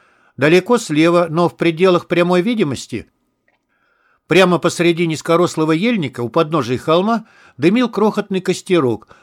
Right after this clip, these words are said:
а вокруг него стояли и сидели люди в характерной военной форме. Штык выругался и стащил обоих бойцов на свою сторону. "Вот это мы попали", — сказал он с ожесточением сплёвывая. "От кого драпали, к тому навстречу и вышли".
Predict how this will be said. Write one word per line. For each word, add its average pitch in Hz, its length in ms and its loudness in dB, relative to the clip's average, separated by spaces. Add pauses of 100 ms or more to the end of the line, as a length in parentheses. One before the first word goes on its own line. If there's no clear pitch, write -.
а 135 100 0
вокруг 175 380 2
него 190 260 2
стояли 185 480 0
и 170 60 0
сидели 170 480 0
люди 180 280 -2
в - 80 -12
характерной 170 640 -4
военной 165 420 0
форме. 92 500 -6 (340)
Штык - 320 -2
выругался 180 540 0
и - 20 -4
стащил 156 480 -4
обоих 135 340 0
бойцов 127 460 -2
на 139 80 -10
свою 135 300 -2
сторону. 101 560 -6 (480)
"Вот 147 160 0
это 226 180 0
мы 208 120 0
попали", — 120 640 -2 (260)
сказал 147 460 0
он 202 180 0
с - 140 -18
ожесточением 143 760 -4
сплёвывая. 113 640 -4 (300)
"От 123 160 -10
кого 180 240 4
драпали, 185 460 0
к - 100 -16
тому 170 240 0
навстречу 165 560 -2
и 147 80 2
вышли". 107 460 -6